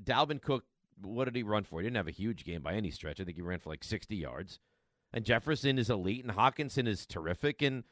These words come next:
and their best players made plays. You know, it's so funny. So I'm looking at the stats right now. So Kirk Cousins was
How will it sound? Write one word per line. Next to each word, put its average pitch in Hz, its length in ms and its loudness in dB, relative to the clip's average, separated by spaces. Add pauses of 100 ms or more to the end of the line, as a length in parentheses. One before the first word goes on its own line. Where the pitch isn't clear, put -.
(300)
and 117 180 0
their 139 100 8
best 143 320 4
players 156 320 4
made 180 200 0
plays. 196 500 2 (2250)
You 135 100 2
know, 147 80 6
it's 156 140 0
so 143 140 4
funny. 101 420 0 (540)
So - 100 -2
I'm 120 80 2
looking 135 180 2
at 113 200 2
the 98 40 -4
stats 98 360 0
right 95 100 2
now. 90 100 2
So 90 120 -4
Kirk 139 240 0
Cousins 110 340 0
was 95 140 -8